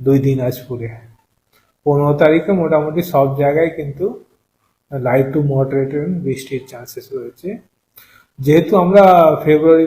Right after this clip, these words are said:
তেরো তারিখ, চোদ্দ তারিখ, পনেরো তারিখের দিকে যাচ্ছি, এই বৃষ্টিগুলো খুব লাইট হবে না।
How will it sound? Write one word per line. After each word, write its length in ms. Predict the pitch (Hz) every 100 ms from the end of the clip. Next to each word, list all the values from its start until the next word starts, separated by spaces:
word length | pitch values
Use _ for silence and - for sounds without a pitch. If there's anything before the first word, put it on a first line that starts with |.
| 160
তেরো 280 | 151 151 151
তারিখ, 360 | 156 151 156
চোদ্দ 240 | 147 143 143
তারিখ, 240 | 151 156 -
পনেরো 260 | 143 135
তারিখের 420 | 143 139 147 165 143
দিকে 260 | 147 156
যাচ্ছি, 520 | 135 120 - - 175 190 _ _ _ _ _ -
এই 140 | 165
বৃষ্টিগুলো 640 | 147 170 - 208 185 202
খুব 540 | 226 - - - 240 202
লাইট 360 | 170 156 165
হবে 300 | 139 131 123
না। 360 | 120 170 240